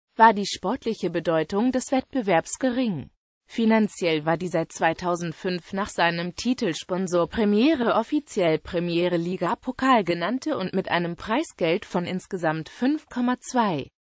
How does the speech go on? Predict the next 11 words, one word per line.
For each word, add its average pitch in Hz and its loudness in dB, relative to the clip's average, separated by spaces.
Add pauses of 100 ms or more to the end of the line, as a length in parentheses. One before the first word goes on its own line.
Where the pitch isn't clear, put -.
(140)
Millionen 165 0
Euro 175 2
dotierte 180 0
Veranstaltung 262 2
für 214 -4
die 175 -4
teilnehmenden 190 2
Vereine 180 0
jedoch 233 0
recht 226 -2
attraktiv. - -2